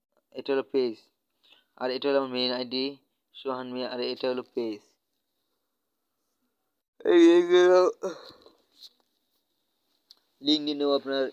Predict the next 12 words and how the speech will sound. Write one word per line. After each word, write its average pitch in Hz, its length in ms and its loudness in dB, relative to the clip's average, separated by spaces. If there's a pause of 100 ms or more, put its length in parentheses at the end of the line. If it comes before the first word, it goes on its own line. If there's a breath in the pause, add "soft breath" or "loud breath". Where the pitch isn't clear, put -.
(140)
এই 127 120 -6 (140)
Facebook-এর 127 420 2
মতো 127 240 -2 (180)
পেজ 127 200 0 (120)
আছে 131 260 -8 (2250 soft breath)
যা 127 120 4
মার্কেটিং 123 420 -4
করতে 131 260 -4 (240)
আপনার 120 260 -10
সহায়তা 123 480 -4
করে 117 280 -8 (180)
অনেক। 127 220 -10